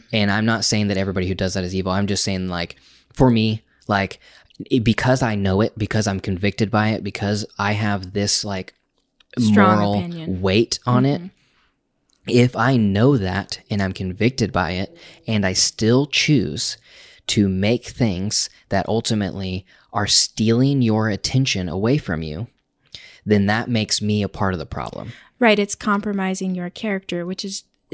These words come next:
Speaker 2: just like how I was talking about with Amazon, you know, like, it's co-, I'm compromising my, my morals
Speaker 1: Mm-hmm.
Speaker 2: currently by having a Prime membership.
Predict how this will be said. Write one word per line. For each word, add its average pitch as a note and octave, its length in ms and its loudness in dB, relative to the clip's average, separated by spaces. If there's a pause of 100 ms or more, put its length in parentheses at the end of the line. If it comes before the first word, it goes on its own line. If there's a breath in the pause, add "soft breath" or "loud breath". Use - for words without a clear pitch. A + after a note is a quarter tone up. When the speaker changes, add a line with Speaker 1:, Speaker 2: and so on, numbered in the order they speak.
(100)
Speaker 2:
just G#3 280 2
like G3 200 -4
how F#3+ 200 -2
I F3 120 -2
was F3 160 -6
talking F#3 340 -8
about E3+ 400 -6 (380)
with G3 240 0
Amazon, F3+ 720 -4
you F#3+ 140 -4
know, E3+ 160 -6
like, E3+ 200 -8
it's - 180 -8
co-, - 180 -8 (100)
I'm G#3+ 220 2
compromising F#3 800 -4
my, E3+ 240 -8 (320)
my F3 300 -4
morals E3+ 800 -4
Speaker 1:
Mm-hmm. G#2+ 140 -2
Speaker 2:
currently F3+ 480 -2
by F3 180 -2
having F3+ 360 -4
a E3 60 -8
Prime E3+ 320 -6
membership. - 520 -8